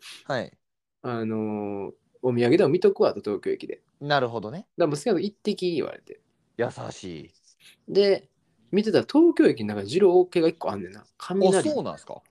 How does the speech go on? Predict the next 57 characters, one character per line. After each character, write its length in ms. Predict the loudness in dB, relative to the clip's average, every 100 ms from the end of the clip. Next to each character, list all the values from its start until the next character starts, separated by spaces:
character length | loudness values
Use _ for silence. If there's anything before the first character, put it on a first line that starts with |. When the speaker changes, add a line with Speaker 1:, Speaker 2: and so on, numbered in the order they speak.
| _
Speaker 2:
な 180 | -2 -2
ん 80 | 0
て、 100 | -2
あ 60 |
の、 240 | -2 -4 -6 _ _
富 300 | 0 2 2
田 300 | 2 0 0 -6 -6
監 200 | -4 -2
修 340 | -2 -2 -2
の 160 | -2 -6
二 200 | -2 2
郎 180 | 2 0
の 100 | -6
ラ 120 | -8
ー 40 |
メ 100 | -8
ン 20 | -10
屋 60 |
が 120 | -12
あ 20 | -18
っ 20 | _
て。 180 | -12 -12 _ _ _
Speaker 1:
へ 640 | -2 0 0 0 -2 -4 -6
ー。 40 | _ _ _ _ _ _ _ _ _
Speaker 2:
で、 220 | 2 2
ま 100 | 2
あ、 40 | 0
一 340 | 0 -2 -2
時 160 | 0 -2
半 260 | 0 -2
と 100 | 0
か 60 | -4
な 80 | -6
っ 40 |
て 100 | -6
た 140 | -6
し、 220 | -4 -8 -8
さ 220 | -8 -10
す 260 | -6 -2
が 180 | 0 0
に 460 | -2 -2 -2 -2 -2
な 260 | -2 -2
あ 60 | -4
と 140 | -4
思 160 | -8 -8
っ 20 |
て、 120 | -10
空 120 | -8 -6
い 80 |
て 200 | -8 2
る 80 | 4
や 80 | 4
ろ 120 | 0
と 100 | -8
思 140 | -12 -14
っ 20 |
て、 400 | _ -8 -8